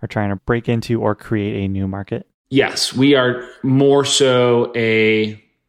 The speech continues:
Speaker 2: classic value investor. I wanna buy an e-commerce business that's ten years old. It's got a couple years of profitable tax returns.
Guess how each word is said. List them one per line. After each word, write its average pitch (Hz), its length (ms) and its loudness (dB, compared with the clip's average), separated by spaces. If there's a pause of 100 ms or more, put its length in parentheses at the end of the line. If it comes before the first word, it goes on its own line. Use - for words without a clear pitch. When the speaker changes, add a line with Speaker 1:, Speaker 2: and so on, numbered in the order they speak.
(200)
Speaker 2:
classic 123 380 -2
value 104 400 2
investor. 117 560 0
I 107 60 -4
wanna 113 200 0
buy 107 200 2
an 107 120 0
e-commerce 107 520 0
business 104 520 -4
that's - 440 -10
ten 117 260 -2
years 104 220 2
old. 135 640 2
It's - 140 -12
got 104 500 -2
a - 80 -20
couple 113 260 -4
years 110 300 0
of 92 100 -14
profitable 95 440 -4
tax - 420 -4
returns. 117 1000 0